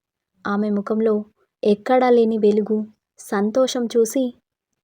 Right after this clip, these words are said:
"నిజంగానే ఆదిత్యని లవ్ చేస్తున్నట్టుంది,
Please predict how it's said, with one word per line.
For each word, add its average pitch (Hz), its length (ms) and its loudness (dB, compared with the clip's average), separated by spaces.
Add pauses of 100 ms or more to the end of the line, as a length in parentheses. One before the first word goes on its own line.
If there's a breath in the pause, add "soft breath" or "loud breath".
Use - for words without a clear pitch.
(380)
"నిజంగానే 254 680 -2
ఆదిత్యని 247 500 2
లవ్ 208 320 6
చేస్తున్నట్టుంది, 226 720 0